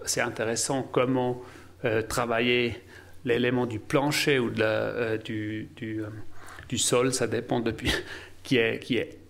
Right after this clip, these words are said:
hautement installé avec la ventilation, avec le chauffage et tout, la, la lumière. Vous voyez, il y a des éléments à travers lesquels on a la lumière zénithale, il y a les, les, les autres éléments qui,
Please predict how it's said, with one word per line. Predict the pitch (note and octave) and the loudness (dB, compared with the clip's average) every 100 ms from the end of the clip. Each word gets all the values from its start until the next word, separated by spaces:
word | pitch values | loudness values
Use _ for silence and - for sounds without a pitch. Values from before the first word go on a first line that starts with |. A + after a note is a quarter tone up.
| - - - - | -20 -20 -10 -2
hautement | - F#3+ - D3 | 0 0 2 4
installé | C#3+ - C3+ C3+ C#3 | 4 2 4 4 4
avec | A2+ A2+ | 2 0
la | B2 A#2 | 0 2
ventilation, | C#3 C#3+ C3 B2+ - - C#3+ C3+ C3+ | 2 0 0 2 0 0 2 2 2
avec | B2+ A#2 A2+ | 2 0 0
le | B2+ | 0
chauffage | - C#3+ C#3+ C#3 B2 | 2 2 2 0 0
et | G#2+ | -4
tout, | - C#3 D3 D#3 D3 - - - - | 0 2 4 2 -2 -6 -12 -10 0
la, | C3 A#2 A#2 | 2 2 2
la | A#2+ A#2 | 2 2
lumière. | C3 C#3 B2 D3+ D#3+ - - - - - - - - - | 2 2 4 2 -2 -6 -10 -10 -10 -6 -6 -4 -2 0
Vous | A#2+ | 2
voyez, | A#2 C#3 C3 | 4 4 2
il | |
y | A2+ | 2
a | A2 | 2
des | A#2 C3 | 2 4
éléments | B2+ B2+ C3 C3 | 6 4 4 2
à | A2 | 0
travers | - C3 B2 | 0 2 4
lesquels | A#2+ B2+ - B2+ B2 | 4 2 4 4 4
on | A#2 | 2
a | A#2 A2+ | 2 2
la | A2 | 2
lumière | A#2 B2 B2 | 2 2 2
zénithale, | A#2 B2+ B2+ C3 B2+ D3 C#3+ - - - - - | 2 2 2 0 0 0 -2 -8 -14 -14 -10 -2
il | |
y | |
a | A#2 | 0
les, | A#2 A2+ | 0 0
les, | B2 A#2 A#2 | 0 0 0
les | A#2+ A2+ | -2 0
autres | B2+ B2+ - | 0 0 0
éléments | B2 B2 B2 B2+ B2+ - - - - - - | 2 2 2 2 0 -4 -14 -20 -20 -20 -14
qui, | - A#2 A2+ | -4 0 0